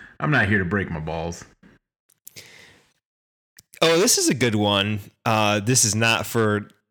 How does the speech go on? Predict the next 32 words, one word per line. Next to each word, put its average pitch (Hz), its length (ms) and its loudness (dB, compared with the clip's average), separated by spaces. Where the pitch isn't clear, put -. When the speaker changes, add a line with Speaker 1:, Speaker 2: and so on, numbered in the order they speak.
Speaker 2:
the 113 80 -2
United 104 280 0
States 113 340 0
people, 101 360 -2
but 98 260 0
if 110 220 -4
your 117 140 2
mate 135 280 0
goes 170 220 0
missing 123 300 0
in 107 100 0
Amsterdam, 98 840 -2
you 120 100 -2
say 127 200 2
nothing 135 360 0
about 110 320 2
it 110 240 0
unless 110 300 0
he's 113 120 0
gone 107 280 0
for 107 160 -4
more 104 160 0
than 98 100 -2
two 107 220 -2
hours. 87 480 -4
<laughs> - 60 0
Speaker 1:
Two 104 180 -4
Speaker 2:
That's 90 180 0
Speaker 1:
hours 98 140 -4
is 120 100 -6
the 123 80 -2
cutoff? 151 560 -6